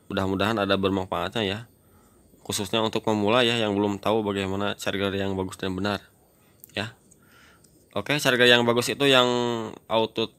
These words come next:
outputnya itu dua ampere ya. Bukan lima ratus mA, bukan satu ampere ya. Karena ini charger lumayan bagus ya. Semuanya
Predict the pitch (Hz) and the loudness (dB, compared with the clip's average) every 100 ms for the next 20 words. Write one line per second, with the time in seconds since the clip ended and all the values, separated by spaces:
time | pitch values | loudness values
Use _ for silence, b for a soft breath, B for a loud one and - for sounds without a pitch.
0 | _ 110 107 113 110 110 101 - 123 123 | _ -2 -2 -4 -4 -4 -4 -4 -4 -2
1 | 117 104 104 98 101 123 95 104 113 _ | -4 0 0 -2 0 0 0 -6 -10 _
2 | _ _ _ _ _ _ - - 107 104 | _ _ _ _ _ _ -14 -4 -2 0
3 | 101 92 - 101 101 107 95 92 101 101 | -2 -4 -6 -6 -4 -4 -4 -6 -6 -6
4 | - 95 95 107 95 101 - - - 104 | -8 -8 -8 -10 -12 -14 -20 -14 -4 -2
5 | 113 110 120 127 127 120 B B B B | 0 0 2 2 0 -6 B B B B
6 | - 110 98 120 110 107 104 95 113 143 | 0 0 2 0 2 2 4 0 0 -2
7 | - - - _ 107 117 - - 104 101 | -2 -6 -12 _ -10 -10 -14 -8 -4 -2
8 | 104 | -2